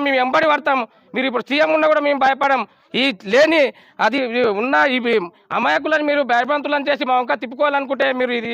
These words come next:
ఏ మంచి పద్ధతి కాదు. ఒకసారి ఆలోచన చేయండి. మీకు ఇప్పుడు అధికారిగా ఉండరు కాబట్టి వీళ్ళకి మంచి పని చేసి మీ వంక తిప్పుకోండి, కానీ దౌర్జన్యం చేసి బెదిరించి మీరు తిప్పుకోవాలంటే మాత్రం మేము ఇంతవరకు చూసినాం. ముందు ముందు కూడా బాగాలేదు. రమేష్ రెడ్డి గారు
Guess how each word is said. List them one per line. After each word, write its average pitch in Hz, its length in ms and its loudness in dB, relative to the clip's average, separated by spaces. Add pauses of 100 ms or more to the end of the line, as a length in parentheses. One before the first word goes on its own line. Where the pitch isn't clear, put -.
ఏ 269 40 2 (360)
మంచి 240 240 -4
పద్ధతి 285 320 -2
కాదు. 277 180 2
ఒకసారి 247 260 -2 (100)
ఆలోచన 285 340 0
చేయండి. 254 280 0 (440)
మీకు 240 140 -2 (300)
ఇప్పుడు 202 240 -4
అధికారిగా 294 480 0
ఉండరు 285 240 -2
కాబట్టి 262 300 0
వీళ్ళకి 240 260 -2
మంచి 214 220 -2
పని 320 180 0
చేసి 302 180 -2
మీ 302 60 0
వంక 302 220 -2
తిప్పుకోండి, 269 400 -4
కానీ 254 180 0 (420)
దౌర్జన్యం 294 460 0
చేసి 277 260 0
బెదిరించి 269 420 -2
మీరు 254 160 -2
తిప్పుకోవాలంటే 269 500 -2 (240)
మాత్రం 254 340 -2 (300)
మేము 277 180 0
ఇంతవరకు 277 480 0
చూసినాం. 277 260 0 (300)
ముందు 247 240 -2
ముందు 285 180 0
కూడా 285 200 2
బాగాలేదు. 269 340 4
రమేష్ 277 260 -2
రెడ్డి 277 180 0
గారు 269 120 4